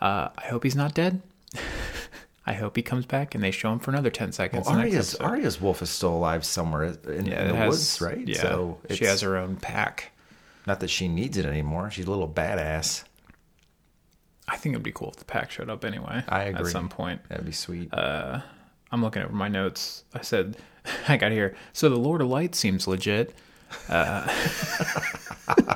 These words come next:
Speaker 2: Yeah, so, so that he okayed some shadow babies and shit, but
Speaker 1: Yeah, I mean, yeah, sure. Uh, so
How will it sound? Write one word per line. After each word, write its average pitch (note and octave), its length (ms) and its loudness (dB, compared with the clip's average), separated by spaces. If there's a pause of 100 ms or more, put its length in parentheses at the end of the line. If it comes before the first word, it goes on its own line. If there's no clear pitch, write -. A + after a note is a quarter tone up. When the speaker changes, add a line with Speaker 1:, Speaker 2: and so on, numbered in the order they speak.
(880)
Speaker 2:
Yeah, E3 120 6
so, B2 340 2
so B2 320 0
that A2 140 -2
he G#2 160 2
okayed G2+ 420 2
some F2 140 -4
shadow F#2 340 4
babies F2+ 380 2
and F2 160 2
shit, E2+ 320 -2
but D#2+ 140 -4 (720)
Speaker 1:
Yeah, F#3+ 320 2 (240)
I G#2+ 40 0
mean, G2 460 -2 (380)
yeah, A3 200 -2
sure. - 360 -4 (760)
Uh, C#2+ 360 -2 (1600)
so C#3 540 8